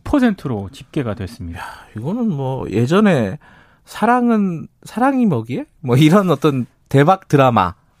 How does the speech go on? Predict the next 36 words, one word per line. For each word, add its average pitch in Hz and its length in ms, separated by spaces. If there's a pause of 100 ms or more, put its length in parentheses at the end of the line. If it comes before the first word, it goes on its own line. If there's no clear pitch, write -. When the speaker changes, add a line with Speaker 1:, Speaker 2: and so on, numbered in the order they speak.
(100)
Speaker 2:
뭐 147 120
이런 196 340
데서나 156 380
나올 117 240
수 - 140
있는 120 160
시청률 147 380
아니겠어요? 98 500
Speaker 1:
아, - 40
이거는 117 280
Speaker 2:
사랑이 220 260
뭐길래? 123 580 (220)
Speaker 1:
최근 - 340
Speaker 2:
어. 220 40
Speaker 1:
몇 151 140
년 269 160
동안 208 280
저는 123 420
잘 135 180
못 107 340
봤던 165 500
그런 104 280
Speaker 2:
어. 90 40
Speaker 1:
시청률 120 840
그 - 160
지표 - 340
같고요. 113 460
Speaker 2:
예. 104 280 (260)
Speaker 1:
지역별로 226 720
보면 123 440 (100)
부산에서 214 560
삼십팔 - 500
퍼센트로 156 500
가장 156 320
높았고 127 460
Speaker 2:
어. 107 720